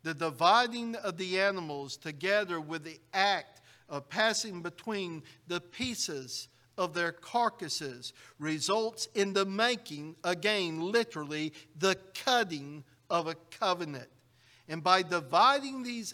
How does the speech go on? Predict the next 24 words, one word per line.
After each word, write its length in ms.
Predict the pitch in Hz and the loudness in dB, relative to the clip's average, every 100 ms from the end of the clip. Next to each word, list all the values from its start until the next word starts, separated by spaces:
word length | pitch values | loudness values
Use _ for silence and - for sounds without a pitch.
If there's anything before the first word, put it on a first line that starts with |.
| 208 | -4
animals 640 | 208 196 151 139 156 147 - | -4 -2 -6 -8 -8 -10 -6
and 260 | 170 170 | -6 -6
passing 580 | - 226 233 214 214 180 | -4 0 2 0 -2 -6
between 600 | 170 165 - 233 233 220 | -8 -10 -6 -4 -4 -4
the 120 | 196 | -4
pieces, 840 | 185 - 269 240 - 135 127 - - - - _ | -6 -12 -10 -8 -10 -12 -16 -20 -20 -20 -20 _
participants 1080 | 180 180 - 277 277 226 - 175 143 - - - - _ - | -2 -2 -2 0 2 0 -2 -6 -4 -6 -8 -12 -20 _ -4
in 160 | 208 | -2
the 180 | 208 190 190 | 2 2 0
covenant 680 | - 269 233 190 165 - - | -4 -2 -2 -4 -8 -10 -12
pledge 480 | - 277 262 - - | -4 0 0 -2 -6
themselves 920 | 156 147 139 170 156 156 165 160 - - _ | -6 -6 -6 -4 -2 -4 -6 -10 -14 -18 _
to 140 | - 202 | -4 -2
life 600 | 202 208 233 214 165 165 - - | -2 2 4 6 4 -4 -14 -6
and 200 | 175 170 | -6 -4
to 100 | 175 | -8
death. 480 | 160 151 175 156 123 - - - - | -8 -4 -4 -4 -8 -16 -20 -20 -8
These 340 | 196 269 233 | -4 -4 -2
actions 640 | 233 220 220 - 156 160 - - - | 0 0 -2 -8 -8 -10 -14 -16 -4
established 1000 | 180 - - 233 233 226 170 170 - - | -2 0 -2 2 4 4 0 -6 -4 -2
an 300 | 185 180 202 - | -2 -4 -10 -6
oath 480 | 240 226 156 147 - _ _ _ | -2 0 -2 -8 -18 _ _ _
of 240 | 185 165 | -2 0
malediction. 880 | 175 180 175 170 156 180 180 - 135 | -2 0 0 -2 -6 -6 -8 -12 -14